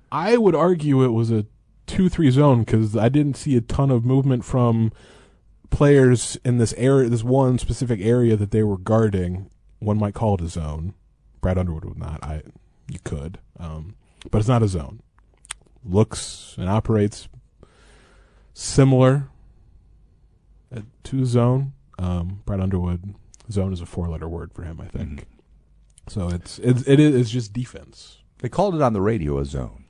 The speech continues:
Speaker 2: So I, I believe Brian Barnhart and Deion Thomas.
Speaker 1: But Brad Underwood
Speaker 2: Okay.
Speaker 1: would dispute that, that it was a zone. It seemed like players stayed in their areas,
Speaker 2: We need,
Speaker 1: their
Speaker 2: uh,
Speaker 1: zones.
Speaker 2: we need video breakdown, please.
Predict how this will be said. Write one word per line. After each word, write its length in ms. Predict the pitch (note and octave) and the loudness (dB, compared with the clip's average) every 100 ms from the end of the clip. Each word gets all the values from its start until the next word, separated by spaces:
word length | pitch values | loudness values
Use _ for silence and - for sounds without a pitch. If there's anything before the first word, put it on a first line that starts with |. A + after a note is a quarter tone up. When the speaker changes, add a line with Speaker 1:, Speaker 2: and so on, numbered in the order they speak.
| _ | _
Speaker 2:
So 140 | - C#2+ | -12 -8
I, 240 | A2 A2+ - - | -8 -8 -10 -10
I 40 | |
believe 760 | G#2+ A2+ - F#2+ F2 D2 C#2+ - - - | -10 -10 -12 -6 -4 -4 -6 -12 -20 -12
Brian 240 | E2+ D2 C#2 | -10 -8 -8
Barnhart 460 | C#2 C2+ C2+ C2 | -8 -8 -8 -10
and 80 | - | -12
Deion 280 | C#2 B1+ B1+ | -12 -12 -12
Thomas. 540 | - B1 - - - - - _ _ _ _ _ _ - A#2 G#2 - _ | -12 -14 -16 -20 -20 -20 -20 _ _ _ _ _ _ -20 -18 -18 -20 _
Speaker 1:
But 480 | - D#3+ E3+ A2+ A2 | -2 -2 -4 -8 -2
Brad 180 | A#2 C3 | 0 2
Underwood 420 | C3+ B2+ B2+ A#2+ | 0 0 0 -2
Speaker 2:
Okay. 160 | F2+ G#2 | -6 -6
Speaker 1:
would 180 | A2 B2+ | -6 -4
dispute 400 | B2+ - F3 - - | -6 -4 -6 -8 -6
that, 220 | F#2+ F2 - | -4 -4 -4
that 180 | G2 F#2+ | -2 0
it 100 | G2 | 0
was 200 | G#2+ A2 | 0 0
a 80 | A#2 | 0
zone. 440 | C3 C#3+ F2 - - | 2 0 0 -6 -2
It 220 | G2+ F#2+ | -2 -2
seemed 360 | A2+ - B2 B2+ | -8 -2 2 4
like 180 | B2 - | 2 2
players 280 | B2 B2 - | 2 2 2
stayed 320 | - B2 C3 | 2 4 4
in 160 | B2 | 2
their 360 | A#2+ B2 A#2+ A#2+ | 4 4 4 2
areas, 800 | - F#3 D#3+ G#2 C#3+ E3 - - _ _ _ _ _ _ _ _ _ - | 0 0 2 2 2 -2 -8 -20 _ _ _ _ _ _ _ _ _ -10
Speaker 2:
We 80 | A2+ | -2
need, 80 | A2+ | 2
Speaker 1:
their 120 | F#2 | 4
Speaker 2:
uh, 80 | G#2 | 4
Speaker 1:
zones. 560 | C#3 D3 B2+ C#3+ - | 4 4 2 0 -4
Speaker 2:
we 60 | G2+ | -4
need 180 | G2 D#2 | -4 -2
video 320 | E2 D#2+ C#2+ | 0 0 -2
breakdown, 500 | C#2 C#2 - B1+ B1 | -4 -6 -6 -10 -12
please. 420 | C2+ B1 A#1+ - | -12 -12 -14 -20